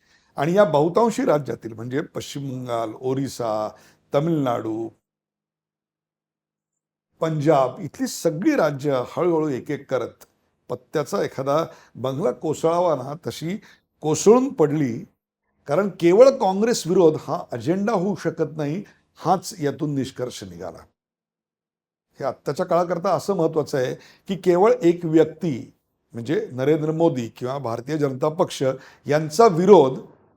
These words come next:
हा जनतेच्या फारसा पचनी पडणार नाही, हा धडा आज जो शिकतोय आपण,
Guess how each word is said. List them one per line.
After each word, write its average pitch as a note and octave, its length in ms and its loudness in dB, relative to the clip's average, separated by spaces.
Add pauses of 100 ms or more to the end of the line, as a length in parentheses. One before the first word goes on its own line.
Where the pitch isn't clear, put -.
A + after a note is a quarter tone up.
(520)
हा D3+ 120 -6
जनतेच्या D3+ 500 -4 (100)
फारसा B2 380 -8
पचनी D#3+ 420 -6
पडणार C#3+ 460 -4
नाही, D3+ 480 -4 (260)
हा D3+ 200 0
धडा D3+ 400 4 (240)
आज E3+ 220 6
जो E3+ 180 0
शिकतोय F#3 420 0
आपण, C#3 380 -2